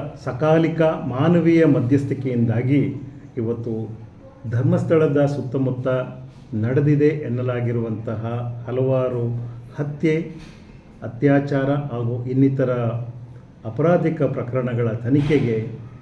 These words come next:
ವಿಶೇಷ ತನಿಖಾ ತಂಡವು ಕೂಡ ಕೆಲಸಕ್ಕೆ ಹಚ್ಚಲಾಗಿ ಒಂದಿಷ್ಟು ಪ್ರಗತಿಯ ಹಂತದಲ್ಲಿರುವಂಥದ್ದು ಸ್ವಾಗತಾರ್ಹ. ಅದಕ್ಕೋಸ್ಕರ ಮತ್ತೊಮ್ಮೆ ನಿಮ್ಮಿಬ್ಬರಿಗೆ ಅಭಿನಂದನೆಗಳನ್ನ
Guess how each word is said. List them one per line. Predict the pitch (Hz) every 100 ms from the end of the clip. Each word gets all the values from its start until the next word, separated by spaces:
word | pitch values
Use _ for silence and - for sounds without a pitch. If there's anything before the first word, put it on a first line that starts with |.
| -
ವಿಶೇಷ | 139 139 208 202 - 143 135 135 139 - - - - - - - - - - -
ತನಿಖಾ | 135 139 143 143 143 - - - - - - -
ತಂಡವು | 127 127 131 120 117
ಕೂಡ | 117 127 131 107 - - - - - -
ಕೆಲಸಕ್ಕೆ | 120 120 120 117 - 117
ಹಚ್ಚಲಾಗಿ | 113 120 - 123 117 113 120
ಒಂದಿಷ್ಟು | - 110 107 107 - 131
ಪ್ರಗತಿಯ | 113 104 127 120 117
ಹಂತದಲ್ಲಿರುವಂಥದ್ದು | - 101 104 101 101 98 95 92 101 92 127 139 - - -
ಸ್ವಾಗತಾರ್ಹ. | 98 98 107 110 104 -
ಅದಕ್ಕೋಸ್ಕರ | 117 127 107 110 - 107 - 107
ಮತ್ತೊಮ್ಮೆ | 95 98 - 147 139 101 - - - -
ನಿಮ್ಮಿಬ್ಬರಿಗೆ | 113 107 101 107 101 107 85 - - - - - - -
ಅಭಿನಂದನೆಗಳನ್ನ | 95 127 127 120 107 101 95